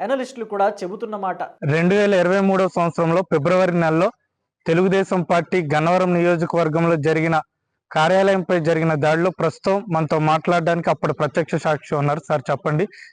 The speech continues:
Speaker 2: తెలుగుదేశం పార్టీ జిల్లా ఉపాధ్యక్షులుగా మీరు ఉన్నారు, అసలు అప్పుడు జరిగిన సిచ్యువేషన్ ఏంటి? ఇప్పుడు మాజీ ఎమ్మెల్యే వల్లభనేని వంశీని ఎందుకు ప్రభుత్వం అరెస్ట్ చేయడానికి సిద్ధమైంది, ఏంటనేది కారణాలు చెప్పండి.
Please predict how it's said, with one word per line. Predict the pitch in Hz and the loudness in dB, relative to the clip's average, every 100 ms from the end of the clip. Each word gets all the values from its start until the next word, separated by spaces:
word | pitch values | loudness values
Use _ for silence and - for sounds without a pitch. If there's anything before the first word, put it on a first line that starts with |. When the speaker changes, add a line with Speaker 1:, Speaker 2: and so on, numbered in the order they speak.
| - | -4
Speaker 2:
తెలుగుదేశం | 151 156 170 170 180 151 | -2 2 2 0 0 -2
పార్టీ | 156 139 156 | -2 -2 -2
జిల్లా | 139 151 156 | 0 2 2
ఉపాధ్యక్షులుగా | 143 131 156 143 147 - 151 151 196 - _ _ - | 0 0 -2 0 -4 -2 0 0 -2 -6 _ _ -2
మీరు | 147 143 | 0 0
ఉన్నారు, | 143 156 147 | 0 2 2
అసలు | 180 185 156 | 2 0 -2
అప్పుడు | 139 147 | -2 -2
జరిగిన | 135 139 165 | 0 0 0
సిచ్యువేషన్ | 165 151 - 160 147 - | 0 -2 -2 -2 -2 -2
ఏంటి? | 139 135 165 | -2 0 -2
ఇప్పుడు | - 170 170 - - - _ - | 0 0 0 -4 -20 -20 _ -4
మాజీ | 151 160 170 | 0 2 2
ఎమ్మెల్యే | 170 165 165 170 170 - - | 2 2 2 2 0 -2 -2
వల్లభనేని | 180 160 160 165 | 0 2 2 0
వంశీని | 156 147 160 156 | 0 -2 0 0
ఎందుకు | 147 156 | 0 -2
ప్రభుత్వం | 156 143 156 160 | -2 -2 -2 0
అరెస్ట్ | 147 156 - - | 0 -2 -6 -4
చేయడానికి | 151 147 147 139 | 0 0 -2 -2
సిద్ధమైంది, | 147 127 147 143 139 | -4 -2 0 0 0
ఏంటనేది | 135 143 143 139 | 0 -2 -2 -2
కారణాలు | 147 135 135 | -2 -2 -2
చెప్పండి. | 120 117 - - - | -4 -8 -12 -16 -14